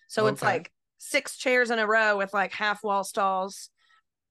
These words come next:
Speaker 1: And it's, like, these girls that are in these cute, like, mechanics jumpsuits that say, "I'm on plaque patrol" on the back. <laughs> And you get in the chair and they
Speaker 2: So it's like a sports clips for teeth?
Speaker 1: <laughs> Pretty much, yeah.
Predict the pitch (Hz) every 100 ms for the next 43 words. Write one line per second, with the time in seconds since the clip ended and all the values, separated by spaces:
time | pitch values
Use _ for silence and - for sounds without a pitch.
0 | - 202 202 196 175 175 208 190 220 208
1 | 226 226 220 214 214 208 190 - 233 208
2 | 202 - 190 214 208 202 - 208 202 -
3 | 214 208 - 190 - 202 196 214 190 -
4 | 233 220 - 202 - 196 180 180 175 190
5 | 190 208 - _ _ - - - _ _
6 | _ _ _ _ _ _ _ - 196 269
7 | - 254 302 _ _ _ _ - - _
8 | 240 254 240 240 254 - 254 262 294 240
9 | 220 214 - 202 185 202 175 139 - 196
10 | 202 202 - - 202 202 - 175 151 -
11 | 196 202 - _ _ _ _ _ - 453
12 | 494 381 415 427 427 403 415 440 370 370
13 | - - - - 294 262 - - 208 165